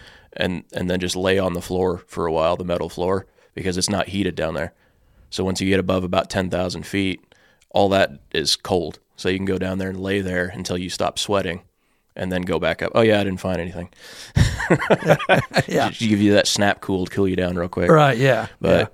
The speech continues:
Speaker 2: yeah.
Speaker 1: yeah, the, the job itself is, is the job on that.
Speaker 2: Right.
Speaker 1: Um, it, it was very different for the controllers and the surveillance guys. Uh, those were the fellas that were actually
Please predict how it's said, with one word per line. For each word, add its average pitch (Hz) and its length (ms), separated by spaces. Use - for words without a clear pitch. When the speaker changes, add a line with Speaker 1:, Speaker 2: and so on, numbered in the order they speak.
Speaker 2:
yeah. 98 180
Speaker 1:
yeah, 98 60
the, 101 260
the 95 120
job 117 320
itself 113 480
is, 87 240
is 87 260
the - 60
job 80 480
on - 160
that. 65 280
Speaker 2:
Right. 110 280
Speaker 1:
Um, 58 420
it, 104 180
it 107 180
was 98 220
very 104 420
different 98 520
for 95 240
the 87 80
controllers 98 640
and 90 120
the 98 60
surveillance 104 540
guys. 123 480
Uh, 87 300
those 95 240
were 95 80
the 90 100
fellas 98 360
that 92 120
were 90 120
actually 92 520